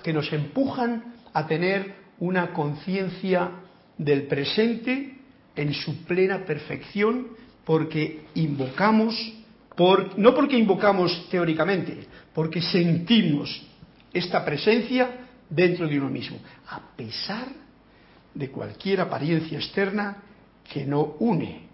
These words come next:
sino que separa. Las apariencias que unen pertenecen a esto. Esto es un, un símbolo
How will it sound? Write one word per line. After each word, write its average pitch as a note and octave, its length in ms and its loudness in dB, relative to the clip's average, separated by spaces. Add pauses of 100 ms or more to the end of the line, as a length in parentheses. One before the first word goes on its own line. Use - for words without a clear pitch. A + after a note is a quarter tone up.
sino - 380 -12
que - 100 -16
separa. - 500 -6 (1400)
Las - 160 -10
apariencias G#3 580 -2
que A3 140 2
unen C4+ 540 4 (840)
pertenecen E3+ 640 2
a D#3 140 8
esto. E3 320 -2
Esto F#3 260 -2
es A3+ 160 -2
un, G#3 240 -4
un G3+ 120 -2
símbolo G3 520 2